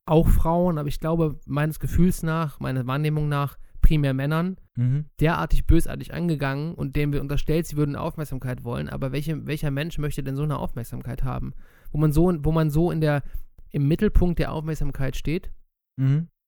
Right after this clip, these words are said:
Speaker 1: von Menschen, die einem entweder sagen, „Hättest du dich anders anziehen müssen“ oder „Du hättest doch besser wissen müssen“.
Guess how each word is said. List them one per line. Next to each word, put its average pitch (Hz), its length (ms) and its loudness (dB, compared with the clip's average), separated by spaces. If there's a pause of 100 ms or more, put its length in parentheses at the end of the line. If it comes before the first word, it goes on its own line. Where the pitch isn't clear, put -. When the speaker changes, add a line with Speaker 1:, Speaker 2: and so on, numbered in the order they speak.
(140)
Speaker 1:
von 147 220 -2
Menschen, 185 600 -2
die 151 180 0
einem 139 200 -6
entweder 160 360 -2
sagen, 147 380 -2 (1800)
„Hättest 151 420 -2
du 160 40 -10
dich 151 140 -6
anders 156 220 -4
anziehen 175 380 0
müssen“ 180 320 0
oder 151 220 0
„Du 143 160 -4
hättest 147 220 -4
doch 147 100 -2
besser 170 300 6
wissen 170 260 0
müssen“. 170 320 0